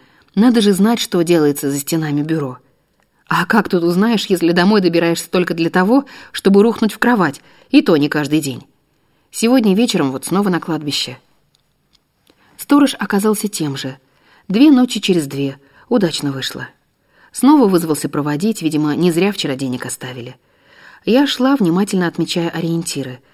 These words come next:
Завтра при свете дня не заблудиться бы. Смех, да и только. Ночью заблудиться не боюсь, а вот днем... Хотя черт его знает, с какой стороны завтра днем машина подъедет. Оставить у ямы, что ли, знак какой?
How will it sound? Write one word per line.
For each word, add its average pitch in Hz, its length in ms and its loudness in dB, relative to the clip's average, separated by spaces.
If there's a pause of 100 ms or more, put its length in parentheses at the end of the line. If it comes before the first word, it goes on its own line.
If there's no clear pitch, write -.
(400)
Завтра 175 400 0
при 160 140 0
свете 156 320 -2
дня 175 200 0
не 156 140 0
заблудиться 170 640 -2
бы. 127 160 -12 (480)
Смех, 214 440 2
да 170 80 0
и 160 80 2
только. 143 480 -8 (420)
Ночью 208 380 2
заблудиться 180 540 0
не 175 100 2
боюсь, 185 420 2
а 147 60 0
вот 151 220 -6
днем... 202 380 2 (520)
Хотя 226 300 -4
черт 277 280 -6
его 165 140 -2
знает, 151 280 -2
с - 20 -16
какой 190 260 -2
стороны 190 360 -2
завтра 160 320 -4
днем 185 200 0
машина 151 360 -2
подъедет. 139 520 -12 (480)
Оставить 208 440 -2
у - 20 -2
ямы, 170 260 0
что - 160 -8
ли, 143 100 -4
знак 151 280 -4
какой? - 460 -10